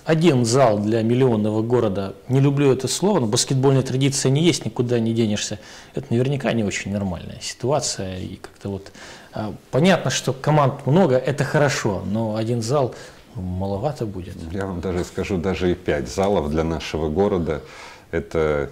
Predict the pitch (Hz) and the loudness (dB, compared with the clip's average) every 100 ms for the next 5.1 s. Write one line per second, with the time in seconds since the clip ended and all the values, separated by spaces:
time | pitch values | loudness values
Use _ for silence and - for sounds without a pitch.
0 | - 82 - 71 80 87 85 - 73 73 | -6 -6 -2 -2 0 0 -2 -4 -6 -6
1 | 65 60 55 - - - - - - 110 | -6 -10 -16 -20 -20 -20 -20 -16 -10 -8
2 | - - _ - 214 277 240 214 208 208 | -10 -18 _ 4 6 6 6 6 4 6
3 | 190 110 - 107 131 151 233 - 135 139 | 4 4 2 0 2 4 2 0 0 4
4 | 127 127 143 151 143 120 - 117 101 87 | 4 4 2 2 0 -2 0 0 -2 -2
5 | 90 | -6